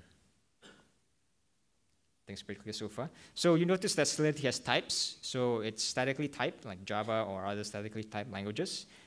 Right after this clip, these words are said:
It's things like Booleans, integers, unsigned integers, string. Also has s-, addresses. So addresses are a unique type. And you can think of an address as an, a unique I D on the blockchain,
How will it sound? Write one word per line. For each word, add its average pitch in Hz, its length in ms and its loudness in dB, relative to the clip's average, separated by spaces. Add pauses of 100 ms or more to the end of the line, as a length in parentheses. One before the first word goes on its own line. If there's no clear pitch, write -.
(120)
It's - 120 -4
things 151 260 2
like 117 340 2
Booleans, 135 600 2
integers, 131 880 2 (280)
unsigned 123 360 -2
integers, 117 500 0
string. 113 540 -2 (440)
Also 151 240 2
has 147 440 4 (220)
s-, - 140 -4 (140)
addresses. 120 520 0
So - 340 -4
addresses 175 400 4
are 120 140 0
a - 20 2
unique 123 400 -2
type. 95 240 -4 (640)
And 131 140 0
you 147 40 0
can 175 120 2
think 214 180 0
of 156 120 2
an 151 80 0
address 151 360 4
as 123 260 -2
an, 123 180 -6
a 117 100 -2
unique 131 360 -4
I 113 120 0
D 104 280 -8 (100)
on 101 140 -8
the 104 60 -8
blockchain, 98 420 -8